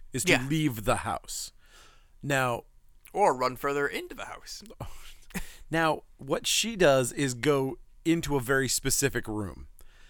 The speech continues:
Speaker 1: Had she not done that, she would have gotten away clean.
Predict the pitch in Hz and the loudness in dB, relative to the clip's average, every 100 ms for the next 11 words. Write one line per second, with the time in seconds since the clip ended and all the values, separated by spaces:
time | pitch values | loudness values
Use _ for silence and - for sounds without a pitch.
0 | - - - - - - - - 175 190 | -20 -20 -20 -20 -20 -20 -18 -6 0 2
1 | 170 - 240 226 220 - 151 170 139 85 | 2 0 2 2 2 2 4 6 4 -2
2 | 58 - - - - - - 151 160 175 | -8 -10 -14 -16 -20 -12 -6 -2 4 6
3 | 170 135 143 135 - 123 107 104 92 87 | 6 4 6 6 4 -2 -2 -4 -4 -6
4 | - - - - - - 131 117 67 - | -10 -20 -20 -16 -8 -2 0 -2 -6 -14